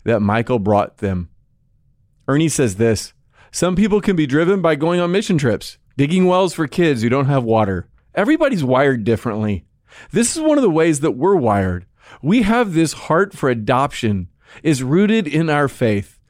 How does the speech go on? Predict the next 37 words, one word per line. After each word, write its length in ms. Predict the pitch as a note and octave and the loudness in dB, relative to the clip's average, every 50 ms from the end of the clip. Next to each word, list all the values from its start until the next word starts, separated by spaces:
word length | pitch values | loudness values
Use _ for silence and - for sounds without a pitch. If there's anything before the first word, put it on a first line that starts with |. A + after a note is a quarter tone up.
| _ - | _ -4
our 120 | - B2+ B2 | -2 -2 -2
Christian 460 | - - - - - - - D3+ D3 | -2 -2 -2 -2 -2 -2 -2 -2 -2
faith. 500 | B2+ - - A#2 G#2 G2 F2+ - - _ _ _ _ _ _ _ - - - - | -2 -4 -4 -4 -2 -2 -6 -8 -12 _ _ _ _ _ _ _ -20 -18 -8 -2
We're 140 | D3+ E3 F3 | 0 2 2
instructed 560 | E3 C3+ - - - F#3 F#3+ F#3+ - A3 G3 | 2 0 -2 -2 -2 -2 -2 -2 -2 -4 -2
to 80 | E3 D#3+ | -2 -2
care 300 | - - D#3 D3 D3 A#2+ | -2 0 0 0 0 2
for 100 | C#3 C3+ | 0 0
orphans 460 | G2+ B2+ C3 C3+ - D#3 C#3+ A#2+ A#2 | 0 0 0 0 0 -2 -2 -2 -2
and 120 | B2 A2+ | -2 0
widows. 460 | G#2 G#2 G2 F#2+ F2+ F2 F2 - - _ _ - | 0 0 0 0 -2 -4 -6 -10 -16 _ _ -6
We 120 | - - F4 | 0 0 2
don't 180 | G4 G4+ E4+ | 2 2 0
want 160 | C3 A2+ F#2 | 0 -2 -4
credit. 520 | - - - G2 F#2+ G#2+ E3 G3+ - _ _ _ _ - - - - | -6 -8 -6 -4 -2 -2 -2 -2 -4 _ _ _ _ -20 -18 -10 -6
W-, 240 | - E3+ D3 D#3 F3 | -4 -4 -4 -4 -2
we 180 | F#3 F#3+ A#3+ | 0 2 2
don't 140 | E4+ F4+ D4+ | 2 2 2
want 160 | D#4 D4 F#3+ | -2 -2 -2
pats 260 | - C#3+ C#3 C3 - | -2 -2 -2 -2 -2
on 80 | - A2+ | -2 -2
the 80 | G#2 F#2 | -4 -4
back. 480 | D#2+ F#2 F2 F#2 A2 D3+ F3 - - _ _ _ _ - - - | -4 -4 -4 -2 -2 -4 -4 -8 -12 _ _ _ _ -20 -12 -6
We're 180 | - D#3 A3 B3+ | -2 0 0 2
getting 260 | C#4 C#4 G#3+ E3+ C#3+ | 2 2 2 2 2
a 80 | B2 | 0
heck 300 | G#2 - - F#3+ G3+ - | -2 -2 -2 -4 -2 0
of 100 | G3 F3+ | -2 0
a 20 | D#3 | 0
lot 240 | D3+ D#3 D#3 C#3+ A#2 | 2 2 2 2 2
more 240 | C3 B2+ C#3 D3 | 0 0 0 2
of 220 | D3 D3 C#3+ C3+ B2+ | 2 2 2 0 0
it 160 | B2 F2+ F#2+ | -2 -4 -4
than 160 | F#2+ F#2+ F#2+ | -6 -6 -4
they 180 | A2 C#3 C#3 A#2+ | -2 -2 0 0
are." 280 | G2+ F#2 F2 F2 E2+ _ _ _ _ _ _ _ _ _ _ _ _ _ _ _ _ _ - - - | -2 -2 -6 -8 -10 _ _ _ _ _ _ _ _ _ _ _ _ _ _ _ _ _ -18 -8 -6
Adoption 720 | - C3+ C#3+ D#3+ D#3+ F3+ F#3+ - - - G#2+ G2+ G2+ G2 | -4 -2 0 0 0 0 -2 -2 -2 -2 0 0 -2 -2